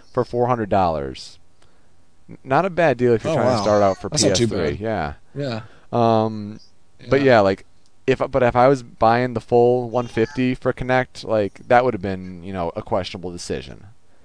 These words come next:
Speaker 1: I mean, the fact that I worked at the store and did the discount, and I, like, knew about, like, what the supply was, and I had access to it, and I was paying half,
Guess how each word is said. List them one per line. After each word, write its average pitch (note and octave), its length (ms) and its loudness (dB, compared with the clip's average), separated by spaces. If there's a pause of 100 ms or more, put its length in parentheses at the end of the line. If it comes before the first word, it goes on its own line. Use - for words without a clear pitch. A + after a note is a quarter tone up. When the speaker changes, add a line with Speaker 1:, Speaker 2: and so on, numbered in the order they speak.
(120)
Speaker 1:
I A#2 80 -4
mean, G2 160 -8
the G#2 60 -6
fact A#2 240 4
that B2 80 2
I A2 80 4
worked A2 260 0
at B2 140 0
the A#2 60 -4
store A2 360 0
and F#2 260 -6 (680)
did G#2 160 -8
the G#2 80 -4
discount, A2 680 -2
and F2+ 300 -8
I, E2+ 140 -6 (600)
like, G2 140 -6
knew G#2+ 180 -2
about, G2+ 260 4
like, F#2+ 140 4
what A2 140 0
the G2+ 80 -8
supply G#2+ 480 2
was, G2+ 400 0
and F#2+ 100 -10
I F2+ 40 -4
had F2 100 -6
access G2+ 440 -4
to G#2 240 -4
it, G2+ 200 -2
and F2+ 160 -10
I E2 60 -4
was E2 100 -6
paying E2+ 220 -10
half, C#3+ 520 0